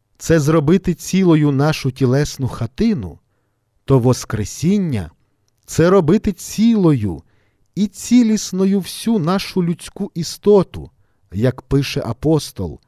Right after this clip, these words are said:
щоб непорушений дух ваш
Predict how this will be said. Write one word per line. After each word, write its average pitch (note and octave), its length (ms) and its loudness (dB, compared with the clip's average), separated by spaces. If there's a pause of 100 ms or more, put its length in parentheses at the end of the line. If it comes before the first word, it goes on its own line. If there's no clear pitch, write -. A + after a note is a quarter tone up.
(560)
щоб A#2+ 480 -2 (460)
непорушений D3+ 1160 2
дух C3 400 0
ваш A2 580 -2